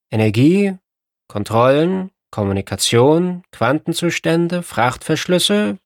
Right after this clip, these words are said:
soweit ich das erkennen kann, ist alles wieder in Ordnung." Suela rannte los. "Silva, komm mit! Wir wecken Natalia!" Ristich stand auf und lief bis an die Fensterfront. "Jetzt zeigen die sich da unten.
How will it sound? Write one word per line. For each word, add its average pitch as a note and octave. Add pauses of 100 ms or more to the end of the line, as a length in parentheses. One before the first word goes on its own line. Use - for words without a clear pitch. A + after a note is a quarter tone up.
(160)
soweit A#2+
ich A#2+
das A#2
erkennen A#2+
kann, G3
ist -
alles G#2
wieder C3
in F3
Ordnung." C3+ (1000)
Suela G2+
rannte G2
los. G#2 (400)
"Silva, F3 (360)
komm B3
mit! A3 (460)
Wir F3+
wecken G#3+
Natalia!" F#3 (1600)
Ristich C#3+
stand -
auf C#3+
und D#3+
lief D3+
bis C#3
an C3
die C3
Fensterfront. F#2+ (1120)
"Jetzt C3+
zeigen F3
die A#2+
sich G#2
da A2
unten. G#2+